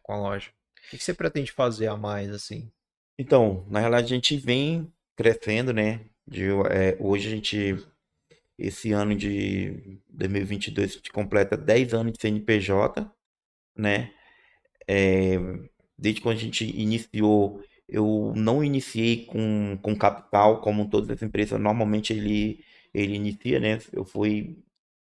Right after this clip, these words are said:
Speaker 2: iniciei com pouca coisa mesmo, pouco dinheiro. E hoje a gente tá crescendo, né? Hoje a gente já tem um estoque bom, né? A gente já tem um, um capital tranquilo. E, e o que que eu almejo?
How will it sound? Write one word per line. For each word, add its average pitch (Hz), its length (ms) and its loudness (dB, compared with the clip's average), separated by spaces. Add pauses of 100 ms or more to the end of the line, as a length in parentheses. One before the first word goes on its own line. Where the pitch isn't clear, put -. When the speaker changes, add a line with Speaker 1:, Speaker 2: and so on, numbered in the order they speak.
Speaker 2:
iniciei 104 360 0
com - 100 -12
pouca 143 340 -2
coisa 120 300 2
mesmo, 123 340 0
pouco 127 340 -2
dinheiro. 113 540 0 (760)
E 113 380 0
hoje 127 280 2
a 135 40 -2
gente 143 200 -4
tá 151 580 -2 (720)
crescendo, 113 640 -2 (100)
né? 98 120 0
Hoje 101 240 0
a - 40 -4
gente 104 100 -4
já 107 80 2
tem 110 140 -4
um 110 40 0
estoque 107 380 -2
bom, 104 540 0 (460)
né? 92 120 -2
A - 20 0
gente 98 140 -4
já 107 100 4
tem 107 340 2
um, 107 440 -2
um 104 60 -8
capital 110 600 -2 (580)
tranquilo. 110 420 2
E, 120 540 2
e 110 40 0
o 113 60 -4
que 151 140 -2
que - 80 -4
eu 151 60 6
almejo? 117 520 2